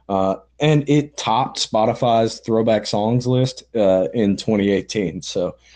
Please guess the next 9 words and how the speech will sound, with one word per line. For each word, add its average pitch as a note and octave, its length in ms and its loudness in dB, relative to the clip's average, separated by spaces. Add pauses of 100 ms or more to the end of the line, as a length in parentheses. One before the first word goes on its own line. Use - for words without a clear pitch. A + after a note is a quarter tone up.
(120)
that C3 180 2
might C3+ 200 4
have A#2 200 -2
something G2+ 680 -4 (460)
to G#2+ 100 -6
do F#2 240 0
with E2+ 180 -2
it, D2+ 240 -8 (280)
<clears throat> E3 640 4